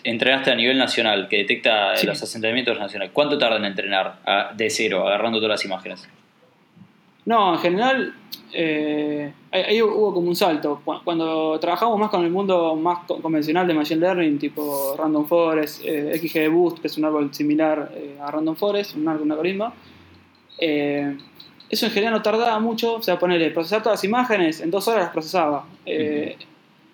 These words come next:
Speaker 2: pues se puede hacer muy paralelo, ¿viste? Como cada
Speaker 1: Sí.
Speaker 2: imagen por separado.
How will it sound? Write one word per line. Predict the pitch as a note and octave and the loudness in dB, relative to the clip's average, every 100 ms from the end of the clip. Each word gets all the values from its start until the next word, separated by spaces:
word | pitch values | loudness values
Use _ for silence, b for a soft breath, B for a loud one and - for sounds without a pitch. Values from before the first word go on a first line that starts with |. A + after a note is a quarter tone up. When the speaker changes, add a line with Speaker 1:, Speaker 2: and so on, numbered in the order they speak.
| _ _ - - | _ _ -14 -2
Speaker 2:
pues | D#3+ D#3 | -2 -2
se | - E3+ | -4 0
puede | G3+ | 2
hacer | G3+ | 2
muy | G#3+ | 2
paralelo, | F#3 E3+ G3+ F3 D3+ | 2 2 4 4 2
¿viste? | F3 D3+ C#3+ | 0 -4 -6
Como | C#3 C3+ - | -10 -8 -4
cada | D#3 | 0
Speaker 1:
Sí. | |
Speaker 2:
imagen | D#3+ D#3+ D3 | 0 -2 -6
por | - | -6
separado. | D3+ E3+ | -4 -2